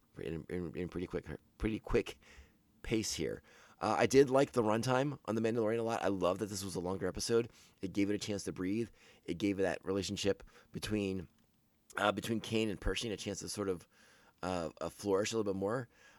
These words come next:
Again, I know people are gonna say it was slow, um,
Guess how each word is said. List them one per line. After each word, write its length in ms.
Again, 260
I 60
know 160
people 200
are 20
gonna 120
say 120
it 80
was 140
slow, 460
um, 420